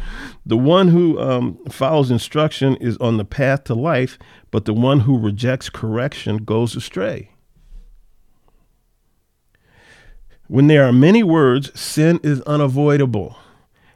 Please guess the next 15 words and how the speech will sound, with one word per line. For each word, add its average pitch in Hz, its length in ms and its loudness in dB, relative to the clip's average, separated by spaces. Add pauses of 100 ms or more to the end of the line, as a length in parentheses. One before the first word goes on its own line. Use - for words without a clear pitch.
(140)
but 117 160 0
the 117 80 -4
one 143 320 2
who 147 160 4
controls 143 640 -2
his 117 220 -4
lips 156 440 -2
is 139 180 -6
prudent." 196 540 -2 (640)
Stop 214 340 -6
talking 240 320 -4
so 208 220 -8
much. 185 420 -10 (1500)
You 117 160 -8
know, 120 340 -10